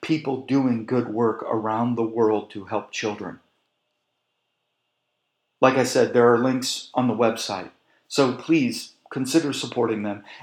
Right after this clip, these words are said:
and also consider looking closer to home in your community. Consider volunteering at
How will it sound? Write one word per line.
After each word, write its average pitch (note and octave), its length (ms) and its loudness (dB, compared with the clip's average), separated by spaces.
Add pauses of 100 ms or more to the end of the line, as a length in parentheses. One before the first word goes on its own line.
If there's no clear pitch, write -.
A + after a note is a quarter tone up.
and C#3+ 380 4 (720)
also D3+ 320 4
consider C#3 640 -4 (800)
looking D3 460 0
closer C#3 400 0
to B2 80 0
home G#2+ 320 -4
in B2 220 -4
your A#2 160 -2
community. B2+ 580 -2 (1040)
Consider D3 400 2
volunteering C3 840 0
at A2+ 340 -4